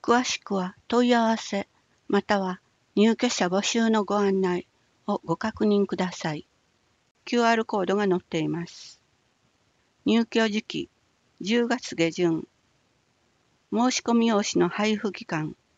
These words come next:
七月一日から十六日まで。申し込み問い合わせ、七月一日から十六日、消印有効までに、郵送またはネット申し込みで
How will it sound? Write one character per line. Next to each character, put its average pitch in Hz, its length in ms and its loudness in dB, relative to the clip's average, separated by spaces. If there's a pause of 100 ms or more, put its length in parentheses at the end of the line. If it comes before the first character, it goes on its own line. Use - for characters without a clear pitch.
(460)
七 - 260 -6
月 247 380 -2
一 208 140 -4
日 - 180 -8
か 175 140 0
ら 160 160 -2
十 220 240 0
六 214 260 -2
日 190 300 -2
ま 160 160 -2
で。 147 160 -14 (1040)
申 240 200 2
し - 80 -4
込 233 160 0
み 220 120 0
問 214 240 0
い 208 80 0
合 190 60 0
わ 196 140 -2
せ、 - 280 -6 (840)
七 - 260 -6
月 247 420 -4
一 208 160 -6
日 - 220 -6
か 175 160 -2
ら - 180 -4
十 214 220 0
六 226 340 -2
日、 - 380 -2 (420)
消 202 320 -2
印 196 140 4
有 185 160 6
効 170 300 -2
ま 175 140 2
で 156 120 -4
に、 165 220 -4 (720)
郵 247 240 4
送 196 400 0 (280)
ま 185 120 0
た 202 160 0
は 180 120 4
ネ 214 120 2
ッ 240 60 -6 (100)
ト 214 80 0
申 226 280 0
し - 80 -8
込 190 140 -2
み 170 160 2
で 160 160 -6